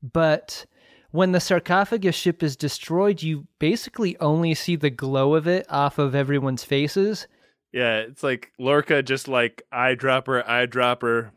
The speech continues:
Speaker 2: blow it up.
Speaker 1: Lorca and Ash don't even watch the entire thing. They just kinda walk off the bridge in a way that I found fairly disappointing. Like,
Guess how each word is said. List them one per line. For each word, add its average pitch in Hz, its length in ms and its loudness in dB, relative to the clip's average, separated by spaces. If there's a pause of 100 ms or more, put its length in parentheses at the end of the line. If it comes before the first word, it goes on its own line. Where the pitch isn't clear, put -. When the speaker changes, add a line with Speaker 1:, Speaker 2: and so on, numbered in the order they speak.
Speaker 2:
blow 110 260 0
it 117 80 2
up. 98 340 -2 (1000)
Speaker 1:
Lorca 302 360 0
and 202 240 0
Ash 214 460 0
don't 196 200 2
even 185 240 0
watch 160 360 0
the 190 140 0
entire 175 460 0
thing. 156 500 -2 (120)
They 170 100 0
just 190 220 -6
kinda 208 220 2
walk 143 380 0
off - 220 0
the 156 80 0
bridge 147 640 -2 (280)
in 180 140 2
a 196 140 2
way 214 280 0
that 262 280 -2
I 226 160 0
found 233 520 -4 (200)
fairly 233 380 -2
disappointing. 202 880 -2 (140)
Like, 156 300 -2